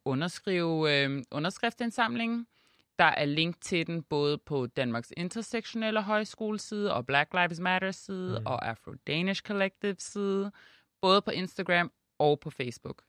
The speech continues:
Speaker 1: Så
Speaker 2: Mm.
Speaker 1: der er masser af ting, man kan gøre, og det tror jeg måske, det råd, jeg gerne vil give til alle dem, der lytter med, det er at lade være med at være så berøringsangste, når det kommer til racisme.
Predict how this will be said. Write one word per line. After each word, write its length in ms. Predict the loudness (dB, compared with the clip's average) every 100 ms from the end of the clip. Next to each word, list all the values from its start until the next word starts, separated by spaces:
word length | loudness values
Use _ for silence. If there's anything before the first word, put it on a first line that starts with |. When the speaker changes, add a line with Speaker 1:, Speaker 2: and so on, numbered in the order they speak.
| _ _ _ _
Speaker 1:
Så 220 | 2 4
Speaker 2:
Mm. 60 | 6
Speaker 1:
der 160 | 6 6
er 140 | 4
masser 420 | 4 4 4 2
af 80 | -2
ting, 220 | -2 -4
man 120 | -4
kan 120 | -4 0
gøre, 460 | 4 6 4 2 2
og 220 | 2 4
det 340 | 2 4 2 0
tror 180 | 0
jeg 80 | 0
måske, 460 | 0 -2 -4 -4 -8 -2
det 140 | -2 -2 -12 _ 4
råd, 120 | 4
jeg 120 | 4 4
gerne 220 | 4 4
vil 100 | 0
give 260 | -2 -4 -4 _ _ _ _
til 240 | 2 4 6
alle 200 | 6 6
dem, 180 | 4 2
der 80 | 0
lytter 200 | -2 0
med, 220 | 0 0
det 80 | 4
er 80 | 4
at 100 | 4
lade 140 | 2
være 200 | 4 4
med 100 | 2
at 100 | 0
være 180 | 2 0
så 140 | 0 -4
berøringsangste, 800 | 2 4 4 2 -2 -4 -4 -6
når 80 |
det 100 | -6
kommer 240 | -4 -6 -6
til 160 | -6
racisme. 560 | -6 -6 -8 -8 -8 -10